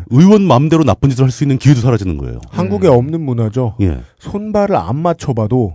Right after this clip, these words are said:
Speaker 1: 예.
Speaker 2: 그의 전문성을 믿을 수 있는 사람들이 있다.
Speaker 3: 음, 예.
Speaker 1: 정파를 떠나서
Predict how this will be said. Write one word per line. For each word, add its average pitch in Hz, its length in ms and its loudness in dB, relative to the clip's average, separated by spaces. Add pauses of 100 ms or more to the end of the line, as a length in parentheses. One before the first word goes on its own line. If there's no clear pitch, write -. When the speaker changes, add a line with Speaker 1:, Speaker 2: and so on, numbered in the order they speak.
Speaker 1:
예. 80 220 -4 (180)
Speaker 2:
그의 143 240 4
전문성을 127 500 -2
믿을 107 260 -2
수 117 140 -10
있는 92 220 -8
사람들이 98 460 -6
있다. 123 180 -4
Speaker 3:
음, 98 420 -2
예. - 40 -12
Speaker 1:
정파를 120 380 4
떠나서 82 420 -2